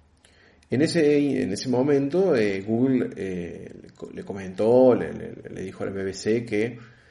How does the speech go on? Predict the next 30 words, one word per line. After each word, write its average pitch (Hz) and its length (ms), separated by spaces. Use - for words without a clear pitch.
eh, 92 420
es-, - 320
estos 104 320
globos 123 440
lo 113 80
que 110 100
iba 110 140
a 110 100
permitir 110 520
es, - 320
eh, 98 300
ofrecer 104 520
justamente 104 600
un 101 80
servicio 107 560
continuo 113 920
de 104 160
datos 101 640
a 92 180
todas 127 240
las 135 120
personas 117 460
que 127 120
vivían 107 380
dentro 147 420
de 107 100
la 98 120
trayectoria 95 920
de 107 80
estos 127 420